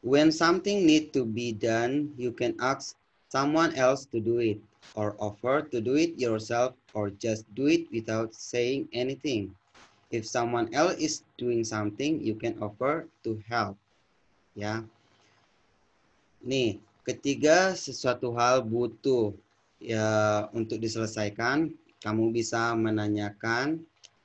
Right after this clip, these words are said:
juga untuk melakukannya atau menawarkan bantuanmu, ya, tanpa melakukan, eh, satu hal. Oke,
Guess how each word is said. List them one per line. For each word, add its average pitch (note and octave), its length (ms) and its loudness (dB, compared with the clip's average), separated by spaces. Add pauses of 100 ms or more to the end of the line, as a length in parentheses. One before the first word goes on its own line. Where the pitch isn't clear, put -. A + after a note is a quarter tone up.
juga B2 560 2
untuk A2+ 480 0 (260)
melakukannya A2 1120 -2 (160)
atau A2+ 320 -4
menawarkan A2 960 -2 (340)
bantuanmu, A2+ 960 0 (480)
ya, G#2+ 320 -6 (1800)
tanpa F#2+ 240 -8
melakukan, A2 640 -2
eh, G2+ 400 -4
satu G2+ 320 -12
hal. G2+ 320 -4 (320)
Oke, G#2+ 240 -4